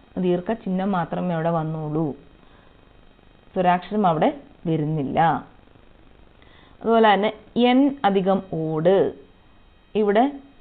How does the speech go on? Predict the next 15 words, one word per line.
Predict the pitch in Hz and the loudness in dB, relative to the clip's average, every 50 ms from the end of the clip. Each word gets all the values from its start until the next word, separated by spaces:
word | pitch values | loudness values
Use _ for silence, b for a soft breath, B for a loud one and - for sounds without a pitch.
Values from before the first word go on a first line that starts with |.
| - _ _ _ _ _ _ _ _ _ | -20 _ _ _ _ _ _ _ _ _
ഓ | 185 190 196 196 202 208 | -2 0 2 2 2 2
എന്നുള്ള, | 214 208 190 185 185 196 233 277 277 - - - - _ _ _ _ - - - | 2 2 2 2 4 2 2 2 2 -4 -12 -20 -20 _ _ _ _ -18 -8 -4
ആ, | 175 180 180 170 160 170 170 170 165 165 165 160 160 160 165 - - | -2 -2 -2 -2 -2 -4 -4 -4 -4 -4 -6 -6 -6 -8 -10 -8 -6
ചിഹ്നം, | 196 175 175 202 233 247 - 180 175 175 170 170 | -6 -4 0 0 0 0 2 0 0 0 0 -2
ചിഹ്നം | - 185 190 202 220 214 | -4 -4 -2 0 2 2
മാത്രമേ | 185 175 175 175 185 180 175 160 | 2 2 2 2 2 2 2 2
ഉള്ളൂ | 151 151 160 175 165 | 0 0 0 0 0
അവിടെ, | 135 - - 147 185 226 254 254 - - - - - - _ - _ - _ _ _ - _ _ _ _ - - - - - - | 0 0 0 0 0 0 -2 -6 -10 -20 -20 -20 -20 -20 _ -20 _ -20 _ _ _ -20 _ _ _ _ -20 -20 -20 -20 -14 -8
അതിൻ്റെ | - 190 190 190 185 | -4 2 4 4 6
അടയാളം | 180 190 196 208 214 208 | 8 8 8 8 6 6
മാത്രമേ | 185 175 175 - 180 175 180 180 180 | 4 2 2 0 -2 0 0 0 0
ഉള്ളൂ, | 170 151 143 143 156 170 170 143 - - - - _ _ _ - - | 0 0 0 0 2 2 2 0 -2 -6 -14 -20 _ _ _ -12 -12
അക്ഷരം | 175 165 - - 196 185 185 185 | -12 -12 -4 -2 0 0 2 2
അവിടെ | 160 156 160 196 277 - - - - - - | 0 2 0 0 0 -2 -4 -14 -20 -10 -8
വന്നില്ല. | - 160 160 156 151 - - 170 | -6 -4 -4 -4 -6 -4 -2 0